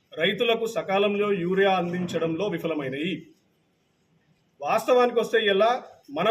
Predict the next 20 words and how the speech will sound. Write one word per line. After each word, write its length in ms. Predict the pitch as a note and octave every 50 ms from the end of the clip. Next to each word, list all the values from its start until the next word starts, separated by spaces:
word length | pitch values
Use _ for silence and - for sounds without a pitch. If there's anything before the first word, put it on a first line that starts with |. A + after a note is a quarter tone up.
| A3+ A3+
ప్రాంతంలోనే 600 | A3+ A3+ A3 F#3 A3 G#3 G3+ G3 F#3+ G3 A3 A#3+ - - - - - - D3
రామగుండం 540 | D#3+ F#3 G3+ A3 G#3+ G#3+ G#3+ G#3 G#3+ G#3+ G#3+ G#3 - - - -
ఫర్టిలైజర్స్ 640 | F3 E3+ E3 G3 G3+ G#3 G3+ F#3+ G3+ G3 - - -
కార్పొరేషన్ 520 | F3 E3+ E3 F3 F3+ F3+ F3 G3 F3 E3+
లిమిటెడ్ 280 | E3+ E3 D#3+ E3+ E3 E3 D#3+
వాళ్ళ 180 | D#3 D#3 F3 F#3+ E3 D3+ D#3 - - D3+
ఎరువుల 220 | D#3+ G3+ A3 A3+ A3+ A#3 G#3 A3 - - - -
ఫ్యాక్టరీ 300 | F3 E3+ E3+ E3+ - G3+ G3
ఇక్కడ 140 | F#3+ E3+ D3+ D3
ఉంది. 140 | D3+ C#3+ C3+ D3+ - - - _ _ _ _ _ _ _ _ _ _ E3
ఈ 60 | E3+ F3+ F#3+
ఎరువుల 200 | G#3+ A#3 B3 A#3 A#3+
ఫ్యాక్టరీ 340 | A3 G#3+ G#3+ G#3 G#3+ A#3+ B3 B3+ B3+ G3 E3
రెండు 160 | F3+ F#3+ G3 G#3
వేల 100 | G#3+ G3+ G3
ఇరవై 140 | F#3+ G3 G3+ G3
ఒకటి 180 | F#3+ F#3+ F3 F#3
సంవత్సరంలో 360 | F#3 F3+ E3+ F3 F3 F3 G3+ F#3
అప్పటి 180 | F3 F#3 E3+ E3 E3
ప్రధానమంత్రి 480 | D#3+ E3+ F#3+ G3+ G3+ G3 F#3 E3+ F3